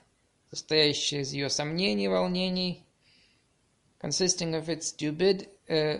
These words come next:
dubidities, anxieties, наконец, из плевков, and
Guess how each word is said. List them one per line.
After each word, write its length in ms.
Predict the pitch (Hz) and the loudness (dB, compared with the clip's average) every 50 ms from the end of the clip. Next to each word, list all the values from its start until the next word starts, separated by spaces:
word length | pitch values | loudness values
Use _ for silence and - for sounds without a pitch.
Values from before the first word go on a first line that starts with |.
| - | -6
dubidities, 920 | 170 151 156 175 170 165 170 190 190 185 190 185 185 - - 180 180 - - | -10 -8 -4 -4 -2 0 0 0 0 0 -2 -4 -4 -4 -4 -4 -2 -2 -4
anxieties, 1300 | 160 160 160 160 165 175 180 185 185 180 185 180 180 - 196 185 180 180 180 - - - - - - _ _ _ _ _ _ _ _ | -4 -4 -6 -4 0 2 4 4 4 4 2 0 -2 -2 -2 0 0 0 0 -2 -4 -4 -8 -10 -10 _ _ _ _ _ _ _ _
наконец, 640 | - 143 143 - 175 170 175 180 190 190 185 190 - | -8 -8 -6 0 0 0 2 4 2 2 2 0 -2
из 140 | 175 165 - | -2 -2 -4
плевков, 760 | - 151 147 143 - - - - - 208 226 226 226 - - | -4 -4 -6 -6 -6 -8 -8 2 4 4 4 4 2 -6 -8
and 240 | 165 170 160 156 151 | -6 -6 -6 -8 -10